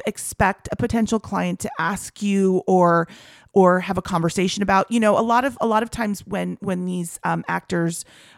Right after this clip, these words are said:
get meetings set up with the agents, they're like, "Okay, but should I ask anything specific, or is there anything that I need to address?" Or, you know, so, and, and I know, and I understand every, everybody's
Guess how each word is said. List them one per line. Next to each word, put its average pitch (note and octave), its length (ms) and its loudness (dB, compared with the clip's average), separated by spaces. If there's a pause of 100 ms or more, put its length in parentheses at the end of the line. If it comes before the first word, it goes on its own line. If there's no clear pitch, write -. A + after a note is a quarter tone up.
(160)
get F#3+ 160 0
meetings F3+ 340 0
set E3 160 2
up E3 160 2
with E3 140 0
the - 120 -8
agents, F3 360 -2
they're E3+ 120 0
like, E3 220 -4
"Okay, F#3+ 300 -8
but F3 260 -8
should - 180 -8
I E3+ 200 -4
ask G#3+ 280 -2
anything A#3 360 0
specific, G#3+ 480 -4
or E3 60 0
is D#3 80 -2
there D#3+ 120 -2
anything A3+ 320 -2
that A3+ 80 -2
I G#3+ 60 -2
need G#3+ 180 -2
to G3 120 -2
address?" D3+ 360 -2
Or, - 180 -6
you A3+ 60 0
know, G#3+ 140 4
so, - 260 4
and, B3+ 220 2
and C4 100 2
I C4+ 80 2
know, C#4 180 2
and A3 160 0
I G#3 80 0
understand E3 440 -4
every, F3 440 -4
everybody's D#3+ 840 -2